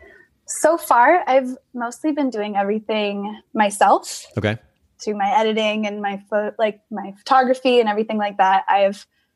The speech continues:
Speaker 1: of course, we've c-, talked about Photographers Edit quite a bit, um, thinking about doing that and, and definitely huge on my mind, especially during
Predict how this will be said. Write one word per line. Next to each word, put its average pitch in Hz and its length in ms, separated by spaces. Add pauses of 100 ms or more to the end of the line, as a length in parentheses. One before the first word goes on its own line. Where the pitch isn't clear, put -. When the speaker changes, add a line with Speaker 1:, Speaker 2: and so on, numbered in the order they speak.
(160)
Speaker 1:
of 214 160
course, 220 280
we've 233 220
c-, - 160
talked 220 240
about 214 220
Photographers 208 480
Edit 190 260
quite 190 200
a 190 40
bit, 185 280 (120)
um, 185 300 (640)
thinking 202 280
about 196 340
doing 202 240
that 180 300
and, 180 300 (360)
and 190 380 (280)
definitely 196 400
huge 208 500
on 208 120
my 202 120
mind, 185 320
especially 196 400
during 190 220